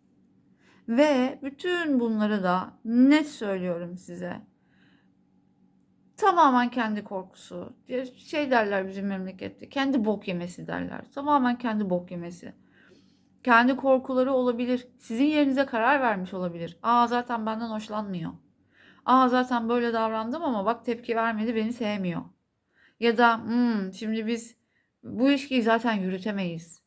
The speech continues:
O öyle biri, ben böyle biriyim, o zaman böyle olur." Hani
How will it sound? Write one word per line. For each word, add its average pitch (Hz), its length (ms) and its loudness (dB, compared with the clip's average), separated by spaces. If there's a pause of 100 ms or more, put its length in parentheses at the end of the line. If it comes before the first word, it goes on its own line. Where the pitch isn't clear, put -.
(280)
O 233 180 4
öyle 247 260 6
biri, 196 200 -4
ben 214 220 0
böyle 220 260 -2
biriyim, 190 300 -4
o 190 80 -10
zaman 196 320 -4
böyle 180 220 -2
olur." 156 440 -6 (600)
Hani 247 460 2